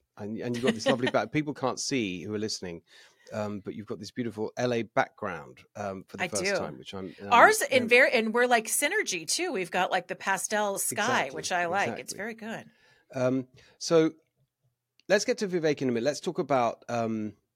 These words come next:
Speaker 1: DeSantis, because it's
Speaker 2: Okay.
Speaker 1: really amazing to me what's going on with his campaign. You know, the, the, the, again, just being objective here. I'm not <laughs>
Speaker 2: Mm-hmm.
Speaker 1: endorsing or,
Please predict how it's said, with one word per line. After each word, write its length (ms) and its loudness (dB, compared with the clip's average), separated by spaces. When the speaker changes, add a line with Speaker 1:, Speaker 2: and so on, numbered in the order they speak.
Speaker 1:
DeSantis, 540 -6
because 240 -2
it's 120 2
Speaker 2:
Okay. 80 -10
Speaker 1:
really 420 2
amazing 540 -4
to 120 -12
me 420 -12
what's 220 -10
going 200 -6
on 120 -6
with 120 -8
his 140 -12
campaign. 680 -12
You 100 -10
know, 220 -10
the, 360 -12
the, 200 -8
the, 440 -8
again, 300 -2
just 180 -10
being 200 2
objective 560 -2
here. 260 -10
I'm 140 -6
not 180 -4
<laughs> 0 -
Speaker 2:
Mm-hmm. 220 -4
Speaker 1:
endorsing 680 -2
or, 240 2